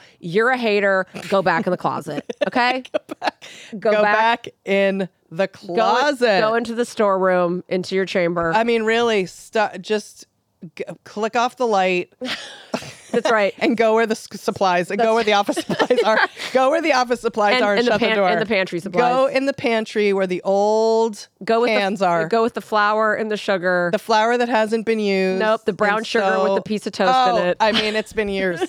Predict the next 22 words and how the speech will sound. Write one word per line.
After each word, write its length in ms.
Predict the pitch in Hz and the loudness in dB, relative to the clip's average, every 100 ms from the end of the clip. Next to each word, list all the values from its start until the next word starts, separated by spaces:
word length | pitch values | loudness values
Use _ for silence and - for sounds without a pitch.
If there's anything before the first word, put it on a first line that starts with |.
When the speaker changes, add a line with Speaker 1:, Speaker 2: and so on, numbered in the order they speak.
| - 339 | -6 -10
Speaker 1:
<laughs> 60 | - _ | -10 _
Speaker 2:
It 80 | - | -4
was 140 | 202 208 | -4 -2
used 200 | 214 196 | -6 -2
one 260 | 208 220 | -2 -2
time, 320 | - 202 196 185 | 0 0 0 -2
but 120 | 165 | -6
you 80 | 185 | -6
just 220 | 180 - | -6 -4
couldn't 200 | 208 202 | -4 -2
throw 240 | 233 226 | 0 2
it 60 | 240 | 2
away. 320 | 233 196 190 | 2 2 2
Speaker 1:
It's 60 | 190 | 2
rock 240 | 180 220 | 2 2
hard. 400 | 214 196 190 190 | 2 2 2 2
Speaker 2:
It's 200 | 190 - - | 0 -4 -6
rock 520 | 175 170 180 180 - - | 0 2 2 0 -4 -12
hard. 400 | - 180 165 165 | -2 0 2 -2
Sit 340 | - - 254 262 | -8 -2 -2 -2
in 100 | 262 | -2
there 440 | 240 233 233 | 0 2 0